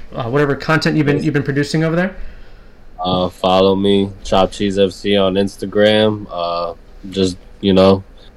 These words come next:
Speaker 2: huge N Y C F C fan. Just wanna shine a light on the supporters, and, you know, we got a couple of things coming soon, but you guys will see.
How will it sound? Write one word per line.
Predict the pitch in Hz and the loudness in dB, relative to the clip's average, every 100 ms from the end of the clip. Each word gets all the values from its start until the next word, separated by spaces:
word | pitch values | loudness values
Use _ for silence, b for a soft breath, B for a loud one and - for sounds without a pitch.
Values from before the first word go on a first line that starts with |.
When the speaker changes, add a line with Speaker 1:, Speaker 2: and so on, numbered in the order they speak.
| - - | -20 -16
Speaker 2:
huge | - 104 95 | 2 4 6
N | 101 98 | 6 6
Y | 98 | 4
C | - 101 | 4 2
F | 95 | 2
C | 104 95 | 2 0
fan. | - 104 101 98 | 2 2 4 2
Just | 95 92 | 0 0
wanna | 95 98 | 2 2
shine | - 95 92 | 2 2 4
a | |
light | 90 90 | 4 4
on | 90 | 2
the | 90 | 0
supporters, | - - 92 90 87 82 | -2 0 4 4 2 0
and, | 90 87 90 123 | 2 2 0 -8
you | 113 | -4
know, | 101 101 | 0 2
we | 123 | 6
got | 127 113 | 6 6
a | |
couple | 113 101 | 6 4
of | 101 | 2
things | 98 92 | 0 0
coming | - 92 92 | 0 0 0
soon, | - 92 90 | 0 0 0
but | 85 85 | -2 -4
you | 92 | 0
guys | 98 92 | 2 2
will | 82 | 0
see. | - 87 | -4 -4